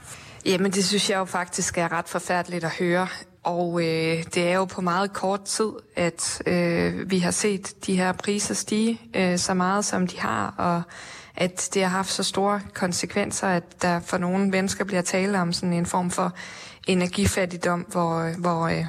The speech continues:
man simpelthen ikke har råd til, til regningerne. For nogen vil det være muligt at få en, en hjælp til, til nogle, øh,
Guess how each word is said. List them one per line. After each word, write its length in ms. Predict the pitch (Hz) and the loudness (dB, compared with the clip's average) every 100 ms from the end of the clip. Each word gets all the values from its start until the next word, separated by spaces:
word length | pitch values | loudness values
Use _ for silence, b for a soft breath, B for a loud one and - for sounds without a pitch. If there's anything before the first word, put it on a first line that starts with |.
| 180 | -2
man 180 | 190 170 | 0 0
simpelthen 380 | - - 180 175 | 0 -2 0 0
ikke 120 | 175 | 0
har 100 | 180 | -2
råd 220 | 180 180 | 2 0
til, 380 | 175 - 170 160 | 0 -2 -2 -2
til 160 | - - | -4 0
regningerne. 500 | 160 170 175 160 165 B B B | 2 2 2 0 -2 B B B
For 160 | 160 190 | -2 0
nogen 300 | 185 208 220 | 2 2 2
vil 140 | 202 | 0
det 120 | 175 165 | 0 0
være 140 | 165 | 0
muligt 380 | 170 165 180 180 | 0 0 0 0
at 100 | - | -4
få 300 | - 175 - | 0 0 0
en, 320 | - 170 160 - | -2 0 -2 -2
en 140 | - | 0
hjælp 360 | 160 180 - - | 2 2 0 -6
til, 440 | - 170 165 165 - | -2 0 0 -2 -2
til 180 | - | 0
nogle, 360 | 170 165 165 165 | 0 2 2 2
øh, 200 | 170 | 2